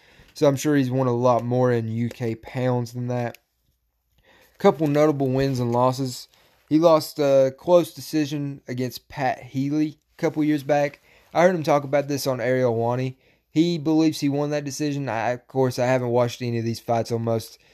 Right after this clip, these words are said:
His fights are very hard to find. I haven't found any of them as yet. I'm gonna try, keep trying to look for him, and I'll update you guys on that. But as of right now, I've only found the Rob Wilkinson fight in the U F C.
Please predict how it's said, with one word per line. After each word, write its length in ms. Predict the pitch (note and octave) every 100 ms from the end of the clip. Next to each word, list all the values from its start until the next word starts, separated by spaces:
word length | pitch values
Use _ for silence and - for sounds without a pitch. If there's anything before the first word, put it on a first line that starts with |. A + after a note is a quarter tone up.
| _ -
His 140 | C3
fights 280 | D#3 C#3 C3+
are 60 |
very 500 | A2+ A2 B2+ B2 A#2+
hard 360 | A#2+ A#2+ A#2+ A2
to 40 |
find. 600 | A2 - A#2 A#2 A#2 A#2 B2
I 140 | A#2
haven't 280 | B2 A#2+ A2+
found 320 | - A#2+ A#2+
any 220 | A#2+ A#2+
of 100 | A#2
them 180 | A#2 A#2 -
as 300 | A#2+ A#2 G#2+
yet. 340 | A#2 A#2+ A2+ B2
I'm 100 | C#3
gonna 160 | C#3
try, 280 | C3 B2+ B2
keep 220 | - C#3+
trying 220 | C#3 C3+
to 60 | A#2+
look 200 | B2 B2+
for 260 | - C3 B2+
him, 80 |
and 80 | A#2+
I'll 280 | A#2 G2+ A#2+
update 260 | A2+ A#2+ B2
you 100 | A#2+
guys 280 | B2 B2
on 120 | B2 B2
that. 300 | B2+ A#2+ _ _ _ _ - -
But 140 | D3 D3
as 160 | D3
of 120 | B2+
right 200 | C3+ C3
now, 180 | B2+ C3
I've 120 | B2+
only 180 | C3 B2+
found 320 | - C3 B2+
the 60 | A#2+
Rob 260 | A#2+ B2 A#2
Wilkinson 460 | A#2+ A#2+ A#2 A2+
fight 260 | - B2+ B2
in 80 | A2+
the 80 |
U 160 | A#2 A#2
F 80 | A2
C. 400 | - A#2+ A#2